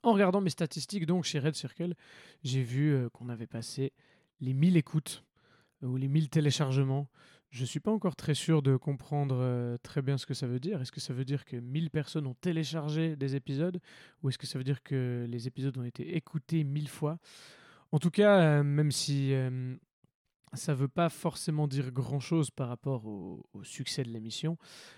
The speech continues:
euh, moi, ça m'a fait trop plaisir de, de me dire que c'est des petits paliers comme ça qu'on passe, euh,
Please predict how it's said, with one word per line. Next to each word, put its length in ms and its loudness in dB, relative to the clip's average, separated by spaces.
euh, 260 -4
moi, 380 -4
ça 140 -4
m'a 120 -10
fait 220 -10
trop 200 -6
plaisir 460 -4
de, 680 -10
de 120 2
me 80 0
dire 200 2
que 460 4
c'est 240 -2
des 100 0
petits 220 -4
paliers 420 4
comme 160 -8
ça 240 -8
qu'on 160 -6
passe, 420 -8
euh, 480 -14